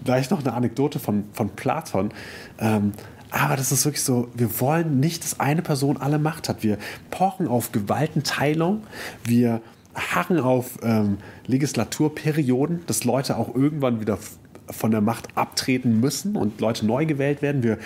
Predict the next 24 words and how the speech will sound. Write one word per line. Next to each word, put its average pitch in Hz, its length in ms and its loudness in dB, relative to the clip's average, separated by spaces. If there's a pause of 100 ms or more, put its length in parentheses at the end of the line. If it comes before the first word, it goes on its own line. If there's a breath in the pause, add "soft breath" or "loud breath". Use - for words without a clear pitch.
(160 loud breath)
sind 120 240 0
gegen 135 280 2
Monopole, 143 640 2
wir 127 80 2
haben 110 140 0
Kartellamt, 160 600 0
das 123 120 -4
versucht, 143 440 0 (420 loud breath)
dass 117 260 -2 (180 loud breath)
nicht 165 400 0
a-, 131 160 -2 (260)
alle 131 200 4
Marktmacht 120 760 0
zu, 127 120 -2
in 104 220 -2
einem 123 220 2
Bereich 117 400 0
bei 110 220 -2
einer 139 280 2
bestimmten 135 400 -2
Firma 156 480 0
liegt, 143 380 0
weil 117 120 2
wir 120 140 2